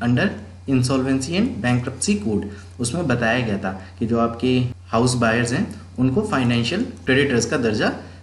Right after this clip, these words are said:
दिया जाए, क्योंकि उन्हीं के पैसों से ही तो वो फिर project complete करते हैं। And B विद्यावती, ये आपकी Archaeological Survey of India की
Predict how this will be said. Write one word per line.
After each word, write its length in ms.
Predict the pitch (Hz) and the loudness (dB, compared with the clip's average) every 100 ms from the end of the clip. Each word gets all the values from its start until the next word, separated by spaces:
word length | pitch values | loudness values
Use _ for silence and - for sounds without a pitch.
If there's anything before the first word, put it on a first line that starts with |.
| - | -4
दिया 180 | 110 120 | 2 2
जाए, 240 | 104 92 90 | 2 0 -4
क्योंकि 300 | - 113 131 | -6 0 0
उन्हीं 280 | 123 117 127 | 2 2 2
के 80 | |
पैसों 260 | 135 127 123 | 0 0 0
से 140 | 123 | 0
ही 60 | 123 | 0
तो 120 | 123 | 2
वो 120 | 131 135 | 0 0
फिर 100 | 143 196 - - - - - | 0 -2 -4 -14 -20 -10 0
project 280 | 123 127 131 | 2 2 2
complete 340 | 123 135 131 | 2 0 -2
करते 240 | 160 - | -4 -4
हैं। 140 | 107 98 - - - 98 | -4 -4 -10 -18 -8 0
And 200 | 95 101 | 2 2
B 120 | 107 131 | 4 2
विद्यावती, 580 | 143 147 143 147 196 233 - - | 2 2 0 2 2 0 -4 -4
ये 120 | 120 | 0
आपकी 360 | 123 123 170 240 - - | 0 0 0 0 -2 -2
Archaeological 760 | 117 123 135 135 135 151 156 214 - | 0 2 2 2 0 -2 0 0 0
Survey 340 | - 127 120 196 | 0 2 2 0
of 260 | - - | 0 -2
India 300 | 120 123 147 | 2 2 2
की 200 | 123 98 | -2 -4